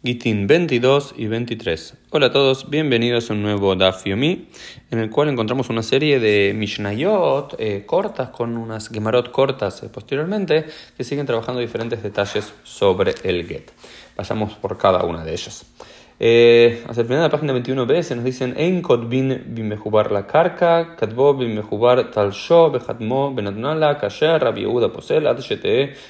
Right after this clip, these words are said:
ktibato, behatimato, batalosh". Lo que habíamos dicho es que se puede escribir a la kol, kotbin eta, eta get, sobre cualquier elemento podemos escribir el get.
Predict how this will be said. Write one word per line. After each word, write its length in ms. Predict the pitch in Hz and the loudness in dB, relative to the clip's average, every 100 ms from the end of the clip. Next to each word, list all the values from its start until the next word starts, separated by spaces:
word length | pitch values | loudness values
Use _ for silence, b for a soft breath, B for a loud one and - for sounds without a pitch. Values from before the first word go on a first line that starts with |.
| B | B
ktibato, 540 | _ 104 101 95 156 151 | _ -6 -6 0 2 4
behatimato, 880 | 127 - - 98 95 - - 117 113 | 2 -2 -6 -6 -6 -2 2 4 4
batalosh". 520 | 110 101 92 - - B B B B | 2 0 -4 -6 -12 B B B B
Lo 160 | 131 156 | 2 4
que 80 | |
habíamos 320 | 117 110 107 92 | 2 0 -2 -4
dicho 280 | 107 107 | -6 -2
es 100 | 104 | -4
que 180 | 98 101 | -2 -6
se 100 | - | -6
puede 220 | 101 117 | -4 -2
escribir 640 | 120 - 107 101 101 104 107 | -2 -4 -8 -6 -6 -6 -4
a 120 | - | -2
la 160 | 104 107 | 0 -2
kol, 280 | - 135 135 | 0 2 2
kotbin 440 | 107 95 104 101 | -4 -6 -6 -6
eta, 180 | 98 101 - | -6 -8 -8
eta 580 | - 104 - 104 101 98 | -6 -6 -4 -4 -2 -4
get, 300 | 104 98 98 | -2 -2 -2
sobre 280 | - 101 98 | -6 -6 -4
cualquier 380 | 98 98 127 123 | -4 -4 -2 -2
elemento 280 | 101 101 | -2 -4
podemos 240 | 98 98 98 | -6 -6 -8
escribir 380 | 101 98 98 92 | -10 -8 -6 -4
el 140 | 90 | 0
get. 360 | 135 170 170 | 4 6 4